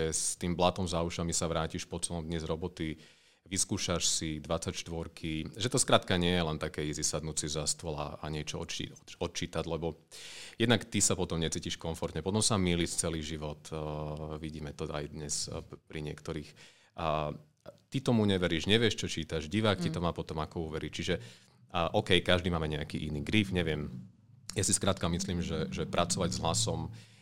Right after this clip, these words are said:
Speaker 1: nie je úplne jednoduché a skrátka, že aj tak komplexne, keď chceš pracovať v televízii,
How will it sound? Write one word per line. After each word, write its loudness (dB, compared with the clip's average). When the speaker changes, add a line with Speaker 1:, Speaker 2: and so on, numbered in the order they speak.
Speaker 1:
nie 4
je 8
úplne 0
jednoduché 0
a -8
skrátka, -2
že -4
aj -6
tak -6
komplexne, -2
keď -6
chceš -10
pracovať -2
v -16
televízii, 2